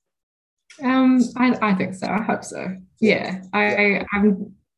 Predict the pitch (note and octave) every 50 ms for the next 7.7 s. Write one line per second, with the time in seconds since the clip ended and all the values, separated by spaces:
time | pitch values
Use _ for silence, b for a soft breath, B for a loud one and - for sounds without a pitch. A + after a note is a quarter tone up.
0 | _ _ - G3+ G3+ G#3 G#3+ G#3 G3 G3 F#3 F#3 F3+ F3+ F3+ F#3 F3+ E3 E3 E3
1 | E3 E3 - D#3+ D#3+ D#3 D3+ D3+ D#3+ D#3 D#3 - - - - - - - - -
2 | - - - - - - - - - - - - - _ _ E3+ D3+ - - -
3 | F#3 E3+ D3+ - - - - _ _ _ _ _ _ _ _ _ _ _ F#3+ F3
4 | E3+ D#3+ E3 E3 E3 E3 D#3+ D#3+ D#3+ D#3 D#3 D#3 F3 E3+ B B B B B B
5 | B B B B B B B B B B B B _ F3+ F3+ F3 E3+ D#3+ - -
6 | - F3 F3 F3+ E3+ - F3+ F#3 F3+ D#3 - _ F3 E3+ - F3+ F3 E3+ F3 F3
7 | - F3+ E3 - - - F3+ E3+ E3+ E3 E3+ E3 E3